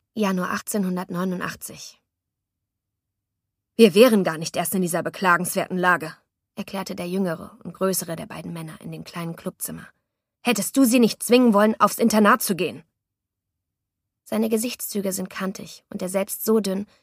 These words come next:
dass man ihn schon mager nennen könnte. Einem schwarzen Reiher gleich schreitet er in seinen polierten schwarzen Schuhen, der schwarzen Hose und dem schwarzen Frack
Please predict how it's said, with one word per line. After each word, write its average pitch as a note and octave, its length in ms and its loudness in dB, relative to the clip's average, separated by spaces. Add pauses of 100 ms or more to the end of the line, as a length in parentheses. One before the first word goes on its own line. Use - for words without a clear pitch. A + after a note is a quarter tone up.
dass - 160 -8
man G#3 80 -4
ihn G#3+ 120 -2
schon G3 200 -4
mager G3 260 0
nennen E3+ 280 -10
könnte. F3 380 -16 (920)
Einem A#3 200 2
schwarzen A3+ 400 -2
Reiher G3+ 320 2
gleich G3 440 -10 (120)
schreitet A3+ 460 -4
er G3+ 160 -4
in G3+ 120 -4
seinen F#3+ 200 -6
polierten G3+ 400 -4
schwarzen G#3 400 -8
Schuhen, G#3 420 -4 (120)
der F3 80 -10
schwarzen F3+ 440 -8
Hose G3+ 400 -4
und F#3+ 140 -10
dem F#3 80 -8
schwarzen F#3+ 400 -8
Frack - 300 -8